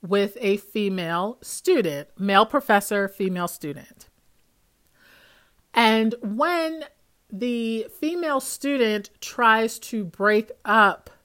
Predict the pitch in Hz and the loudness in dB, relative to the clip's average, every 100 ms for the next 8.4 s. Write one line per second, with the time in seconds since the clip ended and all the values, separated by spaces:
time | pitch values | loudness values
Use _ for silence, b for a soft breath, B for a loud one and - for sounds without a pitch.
0 | _ _ _ - 185 185 185 196 214 - | _ _ _ -4 -2 2 4 2 2 -2
1 | 185 175 - 147 135 _ - _ _ _ | -4 -4 -6 -6 -8 _ -20 _ _ _
2 | _ _ _ _ _ b b b b b | _ _ _ _ _ b b b b b
3 | 202 208 240 - 330 381 - 226 202 202 | -4 -4 -6 2 6 6 6 4 6 6
4 | 208 208 _ _ _ _ 190 220 208 302 | 4 0 _ _ _ _ -2 0 0 -2
5 | 240 294 330 330 - 190 - - - - | -4 2 4 4 0 -2 -4 -12 -20 -20
6 | _ _ _ _ _ _ _ _ - - | _ _ _ _ _ _ _ _ -12 -2
7 | 254 220 208 190 190 - - 277 349 349 | 4 6 6 4 -2 -4 -4 2 4 4
8 | 196 202 339 - | 2 0 -4 -12